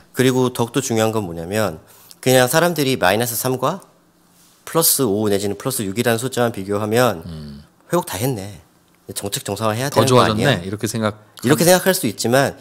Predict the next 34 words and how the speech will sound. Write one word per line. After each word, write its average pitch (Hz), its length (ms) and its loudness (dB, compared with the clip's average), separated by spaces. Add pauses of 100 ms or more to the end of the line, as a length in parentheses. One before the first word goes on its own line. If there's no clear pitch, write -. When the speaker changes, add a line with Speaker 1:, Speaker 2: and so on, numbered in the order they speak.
(120)
Speaker 2:
음. 85 100 -12
Speaker 1:
사실은 156 320 -2
저희가 123 300 2
전제하고 113 560 2
있는 101 200 -2
그 101 120 -10
전망에는 95 800 0 (520)
그 98 640 -2
추가적인 180 640 2
정책 95 380 -6
대응이라는 101 600 -2
게 92 140 -10
깔려 151 260 -8
있어요. 85 440 -12
Speaker 2:
네. 82 340 2 (500)
Speaker 1:
그걸 117 160 0
이제 107 120 0
오 104 140 -2
페이지 123 320 0
다음 92 220 -2
페이지를 123 280 -4
통해서 98 200 -6
설명을 101 280 -6
좀 80 60 -16
드리겠습니다. 78 680 -12
Speaker 2:
예. 101 320 2 (440)
Speaker 1:
오 104 60 -8
페이지 147 300 0
보시면은 107 960 0 (420)
이제 98 480 -2
선이 170 280 0
세 143 100 0
개가 135 300 0
있어요. 71 360 -8